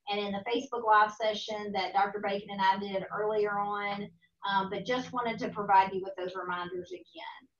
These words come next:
Um, the adult learning coach, talked about that. Uh, remember, eighteen years or older.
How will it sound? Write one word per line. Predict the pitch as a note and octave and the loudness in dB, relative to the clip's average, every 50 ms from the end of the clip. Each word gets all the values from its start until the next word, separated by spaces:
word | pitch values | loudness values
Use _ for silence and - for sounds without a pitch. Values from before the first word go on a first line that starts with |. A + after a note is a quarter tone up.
| _ _ _ _ _ _ _ - | _ _ _ _ _ _ _ 2
Um, | A#3+ A#3+ A#3+ B3 B3 B3 B3 A#3+ A#3+ - A#3 | 4 6 8 8 8 8 6 4 -2 -6 -2
the | C4+ C4 C4 | 0 2 2
adult | C4 D4 D4+ D#4 D#4 D4+ | 4 6 6 6 6 4
learning | C#4+ C#4 C#4+ C#4+ D4 D4 D4 - C4+ | 2 2 2 2 0 -2 -2 -2 0
coach, | D#4+ C#4+ C#4+ C#4 C#4 - - - - | 0 2 2 0 -2 -4 -6 -8 -2
talked | - C#4+ C4 C4 - D#4 | 4 6 6 6 6 4
about | C4 C4 C4 C4 B3+ - | 4 6 6 6 6 4
that. | C4 B3 B3 B3 B3 B3 - - - - - - - - G#3+ | 2 4 4 4 4 4 2 0 -2 -4 -12 -12 -6 -2 0
Uh, | G#3+ G#3+ G#3+ G#3+ | 2 2 4 2
remember, | A3 A3+ A#3 B3 C4 B3+ B3+ - - | 2 0 0 2 2 2 2 2 0
eighteen | A#3 B3 B3+ - C#4 B3+ B3 A#3+ | -2 -2 -4 -2 -2 -2 -2 0
years | A#3+ B3 B3+ | -2 -2 -2
or | A#3+ A3+ - | -2 -2 -2
older. | - G#3+ A3 A#4 A#4 A#4+ - A#3+ A#3 A#4 - - A#3+ - | 0 0 2 2 0 0 0 0 2 2 2 0 -2 -6